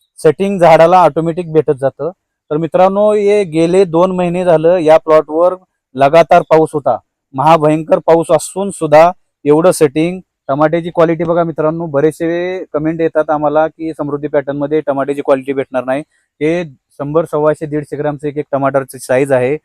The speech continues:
याची क्वालिटी बघा, चमक बघा, मालावरची साईज बघा. सगळा माल मल्चिंगवर आहे, मातीवर आहे, तरी सुद्धा कुठल्याही एवढ्या पावसात सुद्धा माल कुठं तुम्हाला खराब दिसणार नाही आणि मालावरची जी क्वालिटी आहे तुम्हाला एक नंबर बघायला भेटणार आहे.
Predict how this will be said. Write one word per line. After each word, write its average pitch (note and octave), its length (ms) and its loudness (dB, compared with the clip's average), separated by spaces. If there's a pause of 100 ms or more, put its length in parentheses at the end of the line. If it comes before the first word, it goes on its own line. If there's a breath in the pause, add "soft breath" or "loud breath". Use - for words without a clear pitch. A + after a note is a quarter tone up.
(300)
याची B2+ 160 -8
क्वालिटी D3 380 -2
बघा, C#3+ 280 0
चमक D3+ 340 -4
बघा, C#3 320 -4
मालावरची C#3 800 -4
साईज D3 320 -4
बघा. C3 280 -4 (460)
सगळा F3+ 280 4
माल F#3+ 220 2
मल्चिंगवर F#3+ 460 -4
आहे, F3 240 0
मातीवर E3 380 -2
आहे, F3 200 0
तरी E3 140 -4
सुद्धा E3 300 -4
कुठल्याही D#3 520 -6
एवढ्या D#3 240 0
पावसात D3 320 -4
सुद्धा D3 220 -8
माल D3 180 -4
कुठं C#3+ 200 -14
तुम्हाला C#3 280 -8
खराब C3+ 240 -2
दिसणार C3+ 340 -12
नाही C#3 280 -10 (420)
आणि C3+ 220 -8
मालावरची C#3+ 560 0
जी D3 160 -12
क्वालिटी C#3+ 360 0
आहे C#3 140 -2
तुम्हाला C#3 300 -8
एक C#3+ 160 -8
नंबर C#3+ 260 -8
बघायला C3 340 -2
भेटणार B2+ 280 -12
आहे. G2+ 100 -10